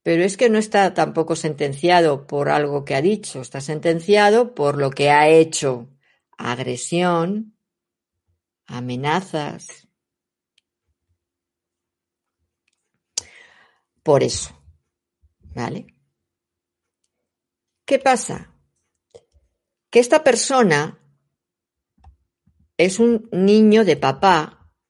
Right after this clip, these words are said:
que no ha hecho nada en su vida, el típico nini, que ni trabaja ni estudia.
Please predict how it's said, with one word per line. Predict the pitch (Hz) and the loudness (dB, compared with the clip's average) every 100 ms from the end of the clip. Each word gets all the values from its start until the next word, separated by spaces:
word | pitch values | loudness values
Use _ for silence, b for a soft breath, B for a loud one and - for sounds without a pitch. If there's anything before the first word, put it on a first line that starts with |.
| _ _ _ _ _ | _ _ _ _ _
que | - 175 | -6 -2
no | 208 | -2
ha | |
hecho | 240 247 | -2 0
nada | 226 233 220 | 2 4 2
en | 165 | 0
su | - 147 | -6 -4
vida, | 185 170 127 127 214 _ _ | -2 0 0 -2 -12 _ _
el | 143 | -10
típico | 151 190 202 175 | -8 -6 -2 -2
nini, | 170 196 185 160 180 - _ _ _ _ | 0 2 0 -2 -8 -14 _ _ _ _
que | 165 | -4
ni | 160 160 | -4 -2
trabaja | 156 151 190 190 190 165 160 _ _ _ _ _ _ - | 0 2 2 0 -2 -4 -4 _ _ _ _ _ _ -12
ni | 143 | -10
estudia. | 139 180 170 143 131 - | -8 -6 -4 -2 -4 -10